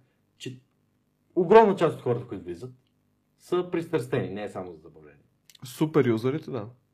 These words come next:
Speaker 1: Ема, които са голяма част от, а,
Speaker 2: М.
Speaker 1: хората, които влизат.
Speaker 2: Да, всъщност в казиното
Speaker 1: Сто процента
Speaker 2: по-скоро,
Speaker 1: са
Speaker 2: да.
Speaker 1: голяма част.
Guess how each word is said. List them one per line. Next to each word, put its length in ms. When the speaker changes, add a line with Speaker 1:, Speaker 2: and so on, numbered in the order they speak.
Speaker 1:
Ема, 280
които 240
са 140
голяма 420
част 260
от, 280
а, 40
Speaker 2:
М. 460
Speaker 1:
хората, 260
които 200
влизат. 240
Speaker 2:
Да, 340
всъщност 580
в 140
казиното 480
Speaker 1:
Сто 160
процента 220
Speaker 2:
по-скоро, 180
Speaker 1:
са 60
Speaker 2:
да. 60
Speaker 1:
голяма 340
част. 200